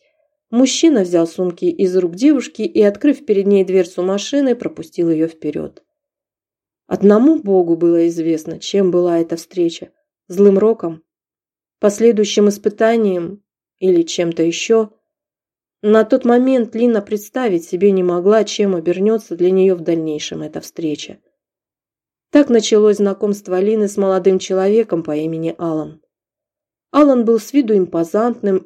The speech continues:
и производил впечатление самодостаточного человека. Он имел спортивное телосложение, уверенную походку,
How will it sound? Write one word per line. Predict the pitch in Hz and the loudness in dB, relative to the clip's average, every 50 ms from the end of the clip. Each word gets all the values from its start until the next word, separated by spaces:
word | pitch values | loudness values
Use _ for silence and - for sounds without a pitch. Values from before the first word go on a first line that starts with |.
| _ | _
и | - 214 | -8 -6
производил | 208 208 214 220 202 202 208 208 196 226 254 | -2 2 2 2 4 4 0 0 0 -2 -4
впечатление | 247 - - 208 - - - - 226 240 240 233 226 214 196 | -6 -8 -14 -14 -14 -12 -6 0 2 2 4 4 2 0 0
самодостаточного | 196 - 196 185 175 170 170 165 - - 175 170 170 175 - - 180 170 175 175 | -2 -4 -6 -4 -2 -2 -2 -2 -2 -6 -8 -8 -8 -10 -8 -6 -4 -4 -4 -6
человека. | - - 202 196 196 202 202 202 190 170 165 - - 165 - _ _ _ _ _ _ _ _ _ _ - | -4 -2 0 2 2 4 4 4 2 2 0 -4 -10 -16 -18 _ _ _ _ _ _ _ _ _ _ -2
Он | - 277 262 226 | 0 2 4 4
имел | 208 196 185 175 | 4 4 2 0
спортивное | 170 - - 190 - - 262 269 247 202 180 170 | -2 -6 -14 -14 -10 -8 -6 -4 -2 -2 -2 -4
телосложение, | 170 - 160 156 160 - 180 180 180 180 196 214 226 226 214 208 202 196 | -4 -6 -8 -6 -6 -6 -4 -4 -4 0 2 2 4 4 4 2 2 2
уверенную | 190 190 190 240 254 233 190 170 165 165 160 156 | 2 0 0 0 0 0 -2 -4 -6 -10 -12 -12
походку, | - 165 160 - - 202 208 202 202 - - 170 170 | -14 -16 -14 -6 -2 0 0 0 -2 -4 -10 -10 -10